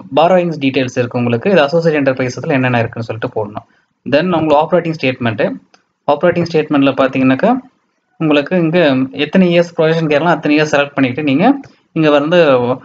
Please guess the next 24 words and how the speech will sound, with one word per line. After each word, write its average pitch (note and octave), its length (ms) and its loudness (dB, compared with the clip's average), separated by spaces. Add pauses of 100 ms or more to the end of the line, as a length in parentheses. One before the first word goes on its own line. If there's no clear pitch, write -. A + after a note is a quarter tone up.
(200)
எவ்வளவு E3+ 300 2
வந்து D#3+ 240 0
உங்களுக்கு D#3+ 280 2
quantity D#3+ 460 0
wise, D3 340 0 (540)
அஹ், B2+ 260 2
in C3+ 120 -2
case D3 220 -2
of C#3+ 160 0
manufacturing C#3+ 720 -2
இல்ல, C3+ 180 0 (460)
அஹ், C3 180 0
trader, C#3+ 480 0
அஹ், C3 320 2 (320)
கு-, C3+ 260 2
quantity C#3+ 340 0
wise C#3 260 0
இருந்தனாக்கா B2+ 380 0
quantity D#3 340 0
wise C#3+ 240 -2
details C3+ 320 -2
declare B2+ 280 -2
பண்ணலாம். C3 320 0
இல்ல E3 140 0